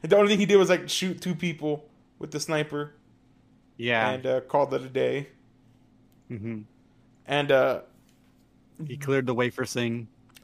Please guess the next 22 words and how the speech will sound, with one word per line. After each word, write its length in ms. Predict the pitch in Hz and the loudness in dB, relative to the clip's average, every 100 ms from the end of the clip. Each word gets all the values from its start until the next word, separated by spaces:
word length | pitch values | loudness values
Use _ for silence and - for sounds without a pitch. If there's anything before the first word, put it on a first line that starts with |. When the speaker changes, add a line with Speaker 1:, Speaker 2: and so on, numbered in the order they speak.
| - | 4
Speaker 1:
I 120 | 247 | 6
didn't 320 | 320 285 196 180 | 6 4 2 4
like, 340 | 185 180 139 | 6 6 4
I 100 | 196 254 | 6 6
didn't 240 | 240 160 | 6 4
like 240 | 170 165 - | 0 0 0
the, 220 | 156 151 | 2 4
uh, 80 | - | 4
I 40 | 185 | 4
wish 180 | 220 | 2
we 60 | 208 | 2
got 180 | 190 139 | 2 2
more, 800 | 151 160 156 156 156 156 151 151 _ _ _ _ _ _ _ _ _ _ - | 2 2 4 2 2 -2 -4 -10 _ _ _ _ _ _ _ _ _ _ -4
uh, 460 | 139 135 120 104 80 - _ _ _ _ - | 0 0 0 -6 -12 -18 _ _ _ _ -6
what 200 | 190 165 | 2 4
is 100 | 135 131 | 4 0
that? 180 | 107 | -4
More 840 | 151 156 156 160 156 156 156 151 147 | 0 2 4 4 4 4 2 0 -4
clarification, 1120 | - 151 151 147 143 151 143 151 151 151 147 - | 0 0 0 -6 -4 -4 -4 -8 -10 -12 -14 -6
not 180 | 156 139 | -6 -4
clarification, 600 | 139 123 127 120 120 131 | -6 -6 -10 -10 -10 -10
but, 200 | 127 | -10